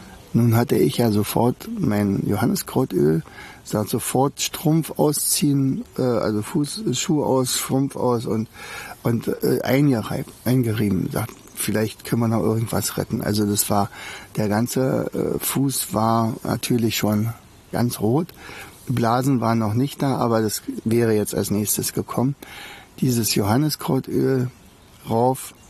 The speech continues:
Lappen rum, abwarten. Und leichte Errötungen blieben zurück. Leichte Errötung. Er konnte an der Geburtstagsfeier teilnehmen.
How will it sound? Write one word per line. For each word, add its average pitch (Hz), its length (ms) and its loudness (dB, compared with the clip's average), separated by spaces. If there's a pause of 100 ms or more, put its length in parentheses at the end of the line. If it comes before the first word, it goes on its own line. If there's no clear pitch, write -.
(140)
Lappen 123 360 2
rum, 120 440 4 (800)
abwarten. 113 720 2 (1600)
Und 127 220 2
leichte 117 540 2
Errötungen 104 800 2
blieben 104 460 0
zurück. - 340 -4 (800)
Leichte 107 560 2
Errötung. 104 640 2 (720)
Er 117 140 0
konnte 131 340 2
an 104 140 2
der 95 120 2
Geburtstagsfeier 135 800 2
teilnehmen. 113 540 2